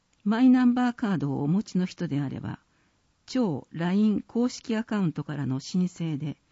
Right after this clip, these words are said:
住民票の写し及び印鑑登録証明書を郵送で取得できます。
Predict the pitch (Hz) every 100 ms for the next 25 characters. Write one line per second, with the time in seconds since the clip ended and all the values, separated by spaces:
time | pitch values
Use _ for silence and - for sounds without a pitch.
0 | _ _ _ - 208 247 240 233 - 202
1 | 185 175 160 - 180 - 165 - - 196
2 | 139 123 - _ _ _ _ - 247 240
3 | 247 233 - 220 151 127 143 - 185 185
4 | 180 - 135 120 - _ _ _ 180 233
5 | 247 226 208 180 156 - - 175 147 156
6 | 80 104 - -